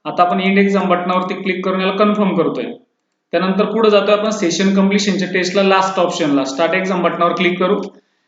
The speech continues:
युजर इंटरफेस अशा ॲप्लिकेशनचा भाग आहे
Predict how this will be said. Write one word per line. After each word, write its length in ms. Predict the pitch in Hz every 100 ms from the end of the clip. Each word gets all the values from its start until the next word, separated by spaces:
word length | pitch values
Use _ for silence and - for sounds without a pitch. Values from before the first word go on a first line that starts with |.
| -
युजर 280 | 165 185 214
इंटरफेस 540 | 214 208 226 202 196
अशा 180 | 202 208
ॲप्लिकेशनचा 600 | 196 202 202 202 196 196
भाग 220 | 170 190
आहे 400 | 190 131 - -